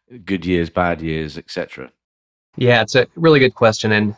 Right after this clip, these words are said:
Speaker 2: you know, as a commodity markets guy, ag economist, I, I always think commodity markets tend to go to zero profitability. So if, if a, if a grower adopts a new technology, they might have an edge for a few years. But as, as everybody adopts that technology, that edge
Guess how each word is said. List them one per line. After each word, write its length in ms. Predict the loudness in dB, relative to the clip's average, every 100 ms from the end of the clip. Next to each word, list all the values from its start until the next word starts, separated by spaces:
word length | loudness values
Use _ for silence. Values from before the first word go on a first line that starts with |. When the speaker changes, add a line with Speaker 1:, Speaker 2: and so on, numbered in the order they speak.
| -8
Speaker 2:
you 100 | 0
know, 100 | 2
as 120 | 2
a 60 | -2
commodity 420 | 0 2 2 2
markets 380 | 0 -2 -4 -2
guy, 440 | 0 2 2 0 -8 -4
ag 200 | -2 -2
economist, 560 | -2 -2 0 -2 -2
I, 200 | -2 -4 -4
I 120 | 0
always 220 | 0 0
think 260 | 0 -2 -2
commodity 340 | -2 0 0
markets 320 | 0 -2 -4
tend 340 | -6 -4 -2 -4
to 340 | -6 -8 -10 -2
go 120 | -2
to 100 | 0
zero 240 | -2 -2
profitability. 680 | 0 -2 -2 -6 -4 -4 -6 _ _ _ _ _ _
So 380 | -2 2 2 0 _ _
if, 280 | -8 -6 -8 -8
if 240 | -6 -2
a, 240 | 0 0 -2
if 160 | -10 -8
a 40 |
grower 520 | -2 2 4 4 2 -4 _
adopts 340 | -2 0 0 -2
a 40 |
new 100 | -4
technology, 800 | -4 -2 0 0 0 -4 -6 -8 -8
they 160 | -4
might 180 | 0 0
have 120 | -2
an 100 | -4
edge 320 | -2 -2 -2 -4
for 140 | -4
a 60 | -4
few 160 | -6
years. 420 | -4 -4 -6 -10 -16 _ _ _ _ -2
But 140 | 0
as, 400 | 2 2 0 -4 -4
as 220 | -2 -2
everybody 320 | -2 2 2 2
adopts 280 | 0 -2
that 120 | -4 -4
technology, 540 | -6 -4 -4 -2 -4
that 200 | -4 -4
edge 460 | -2 -2 -2 -8